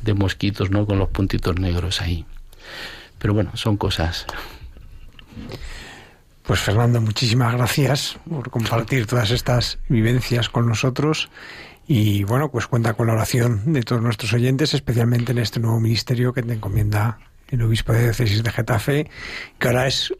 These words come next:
Speaker 2: un nuevo reto, que es el cuidado de los migrantes.
Speaker 1: De los migrantes, así, tenemos un nuevo reto ahí, sí.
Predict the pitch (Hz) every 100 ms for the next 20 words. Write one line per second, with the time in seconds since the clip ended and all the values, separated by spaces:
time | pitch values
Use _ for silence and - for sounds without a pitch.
0 | - - 139 135 135 131 127 131 127 143
1 | 135 127 - 117 110 104 104 104 101 98
2 | - 101 120 117 110 101 104 101 101 98
3 | 95 - 92 90 98 - 101 98 92 101
4 | 98 92 92 92 - 90 87 - 101